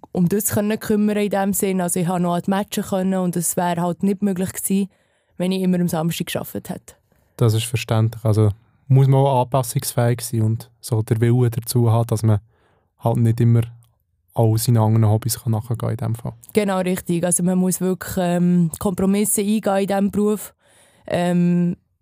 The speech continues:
Speaker 1: eben auch wegen der Freizeit, wo man halt wirklich nicht viel Freizeit hat. Also man kommt vielleicht am Abend um sieben Uhr oder um acht Uhr heim, je nachdem, wenn man Feierabend hat.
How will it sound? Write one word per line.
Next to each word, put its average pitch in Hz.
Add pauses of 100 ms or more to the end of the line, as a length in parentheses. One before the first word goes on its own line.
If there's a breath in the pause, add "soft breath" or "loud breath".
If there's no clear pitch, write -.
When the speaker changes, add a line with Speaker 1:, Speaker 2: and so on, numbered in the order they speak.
(120)
Speaker 1:
eben 170
auch 180
wegen 185
der 180
Freizeit, 202
wo 175
man 180
halt 185
wirklich 190 (120)
nicht 185
viel 208
Freizeit 208
hat. 202
Also 165
man 185
kommt 180
vielleicht 185
am 180
Abend 180
um 175
sieben 190
Uhr 180
oder 175
um 180
acht 185
Uhr 180
heim, 185
je 202
nachdem, 180
wenn 175
man 175
Feierabend 196
hat. 196